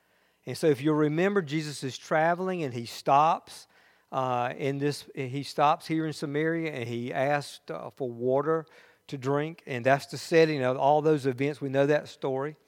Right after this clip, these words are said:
But know what, what this, we see in verse twenty-five. The woman said to him, "I know that Messiah is coming, he who is called Christ. And when he comes, he will tell us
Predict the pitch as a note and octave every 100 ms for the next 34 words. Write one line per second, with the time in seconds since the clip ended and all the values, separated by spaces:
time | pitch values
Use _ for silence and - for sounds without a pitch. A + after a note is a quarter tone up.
0 | _ _ _ - D#3 G#3+ A3 G3+ F3 D3+
1 | F3 - A2+ G2 - - C3+ C#3+ - -
2 | _ - D#3 C#3+ C3+ F3 D#3+ C3+ C3+ -
3 | C#3 B2 C3 A#2+ A2+ A#2+ A#2+ F3+ B3+ A3
4 | C#3+ - - F3 G#3 D#3 A2+ A#2 A#2 A2
5 | C#3 _ _ _ _ _ _ _ _ _
6 | _ - D3+ A3+ B3 G3 G3+ A3 E3 D3
7 | D#3+ D#3 _ _ - D3+ E3+ C#3 - G#3+
8 | A3+ G3+ D3+ D3 C#3+ C#3 - A3 F3 A#2+
9 | A#2 D3 A3 G#3+ F3+ D#3 C#3+ - D#3 C#3+
10 | - A3 F#3+ C#3 - - _ _ _ _
11 | _ - C#3 C3+ C#3+ F3+ G#3+ B3 - B3
12 | F#3 D#3 - F#3+ F3+ D3+ - - A3 D3
13 | A#2 A#2+ -